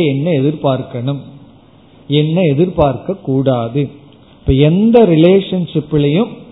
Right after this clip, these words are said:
நம்ம முழுமையான சந்தோஷம் கிடைக்கும்னு எதிர்பார்த்தோம்னா நமக்கு துயரம். இந்த ஞானம் என்ன ஆகுதுன்னா எந்த எதிர்பார்ப்பும் நமக்கு இல்லை, அனைத்து எதிர்பார்ப்பையும் நீக்கி விடுகின்றது.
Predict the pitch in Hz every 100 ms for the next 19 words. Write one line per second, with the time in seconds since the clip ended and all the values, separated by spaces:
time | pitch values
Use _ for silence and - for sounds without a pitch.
0 | - - 135 139 143 135 147 175 214 220
1 | 214 208 208 214 233 196 - - - 160
2 | 160 180 185 165 147 139 143 143 185 202
3 | 135 190 - 139 113 - 120 120 175 -
4 | - - - _ 151 139 127 202 214 -
5 | 127 117 110 143 120 - - _ - -
6 | 160 170 156 147 151 165 240 247 185 170
7 | 196 165 143 143 139 135 127 135 - -
8 | 139 139 151 180 196 170 135 139 214 226
9 | 170 139 127 - 190 170 127 123 - 202
10 | 139 135 127 120 123 - - 131 135 160
11 | 185 190 208 185 135 165 208 170 147 123
12 | - 131 135 180 139 127 - 180 135 143
13 | 135 135 135 120